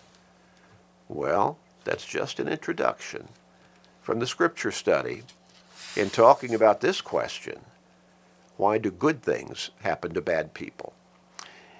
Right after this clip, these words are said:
We'll get deeper next time. Let's pray. Father, help us to realize that you have a reward waiting for us if we will live the good life,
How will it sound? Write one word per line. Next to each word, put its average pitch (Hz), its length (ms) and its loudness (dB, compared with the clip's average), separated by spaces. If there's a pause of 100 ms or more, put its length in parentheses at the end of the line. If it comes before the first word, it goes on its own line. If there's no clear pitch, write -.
(440)
We'll 104 120 2
get 110 220 2
deeper 113 320 0
next 85 280 -4
time. 57 340 -4
Let's - 200 0
pray. - 320 4 (520)
Father, 127 460 8 (680)
help - 260 2
us 98 140 0
to 101 100 0
realize 90 760 2 (520)
that 98 680 4 (300)
you 156 180 0
have 185 180 0
a 139 60 2
reward 117 580 2
waiting 85 300 0
for 87 300 2
us 135 160 -4
if 87 140 -6
we 104 100 0
will 107 200 0
live 95 380 2 (140)
the 95 80 -4
good 123 360 -4
life, 62 460 -4